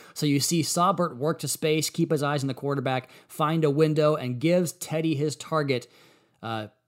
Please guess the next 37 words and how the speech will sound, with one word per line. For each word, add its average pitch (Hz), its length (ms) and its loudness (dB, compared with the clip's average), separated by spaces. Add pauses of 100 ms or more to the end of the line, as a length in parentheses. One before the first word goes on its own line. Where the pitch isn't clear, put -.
right 147 200 0
at 139 100 -6
the 143 80 -4
sideline 123 560 -2
and 117 220 -6
makes 120 200 -4
the 113 120 -10
catch. - 340 -10
It's 120 80 -14
back 123 200 -10
in 117 60 -10
twenty 113 220 -12
twenty-one, 110 420 -12
obviously. 95 540 -12 (260)
But 120 120 -8
he 165 100 4
can 220 140 2
flat 175 320 0
out 135 280 0
roll 135 460 4 (160)
with 123 140 -8
the 123 80 -2
ball 127 240 0
in 120 60 -6
his 117 180 -6
hands. 147 360 -2
I 127 120 -4
mentioned 151 420 0
that 135 180 -4
functional 143 400 -4
strength 151 400 -2
as 123 140 -6
a 110 120 -8
route 131 280 0
runner 135 220 -4
on 120 140 -2
tape. 135 280 -2